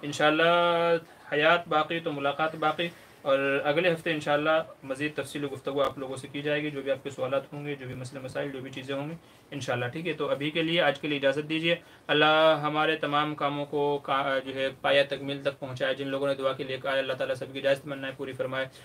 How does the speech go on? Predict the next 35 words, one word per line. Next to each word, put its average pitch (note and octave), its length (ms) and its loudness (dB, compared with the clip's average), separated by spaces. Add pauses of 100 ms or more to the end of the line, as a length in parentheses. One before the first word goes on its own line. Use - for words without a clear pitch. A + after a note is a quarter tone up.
(140)
सब D#3 180 0
गिरने E3+ 220 4
के E3+ 80 4
इरादों D#3+ 220 6
में D#3 100 0
कामयाबी D3 420 0
फरमाए, C#3 380 0 (260)
और D3+ 360 6
तमाम E3+ 280 4
लोगों F#3 280 2
को F3+ 180 2
हर F3 160 2
किस्म E3 320 -4
के D#3+ 160 -2
शुरूर D#3+ 280 -4
व D#3 40 0
फितन D3+ 280 -4
से, D#3 200 -2
आफात C3+ 380 0
व C#3 40 -2
बलियात B2+ 380 -2
से D3+ 120 -8
महफूज B2+ 360 -8
फरमाए। C3+ 300 -4
आमीन C3+ 280 -2
सुम्मा D3 280 -2
आमीन। D#3 200 -2 (360)
मैं D#3 320 6
मोहम्मद D#3+ 320 -2
मामूर D3+ 300 0
बदर, E3 440 0
अस्सलाम C3 340 -2
वालेकुम C#3+ 480 -4
वरहमतुल्लाहि B2+ 800 -2
वबरकातुहू। C3 960 -2